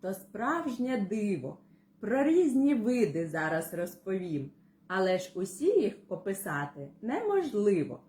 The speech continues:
Хто зна, що в серці коїться чужім? Емоції бувають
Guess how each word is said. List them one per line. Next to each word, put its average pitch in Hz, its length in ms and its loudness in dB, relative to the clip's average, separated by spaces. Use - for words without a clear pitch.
Хто 427 340 -2
зна, 196 340 0
що 175 240 -6
в 175 40 -12
серці 156 500 -4
коїться 143 600 -6
чужім? 147 520 -12
Емоції 175 840 -2
бувають 196 800 -4